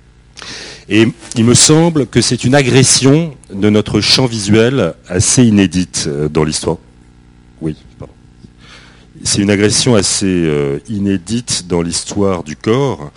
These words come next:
Euh, jamais nous n'avons reçu autant d'images et de sons,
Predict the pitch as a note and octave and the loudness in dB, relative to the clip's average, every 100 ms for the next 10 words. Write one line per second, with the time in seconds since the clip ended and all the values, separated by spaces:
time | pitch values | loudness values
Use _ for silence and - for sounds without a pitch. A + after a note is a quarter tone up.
0 | - - - - - F2 E2 D#2+ E2+ F#2+ | -20 -20 -20 -20 -14 -8 -6 -4 -4 -2
1 | - B2+ B2 C3+ D3+ A#2+ G2+ G2+ G2+ F#2+ | 2 4 4 4 2 0 -2 0 0 0
2 | G#2 F2+ G#2+ - - B2 D3 - G#2+ G#2+ | 0 0 0 -2 -4 -6 -8 -6 -4 -4
3 | _ B2 B2 C3+ B2+ E2 F2+ A2+ A#2 B2+ | _ -2 -2 -4 -8 -12 -4 0 2 2
4 | G2+ F2 F2 - - A2+ B2 | -2 0 0 0 -2 -4 -6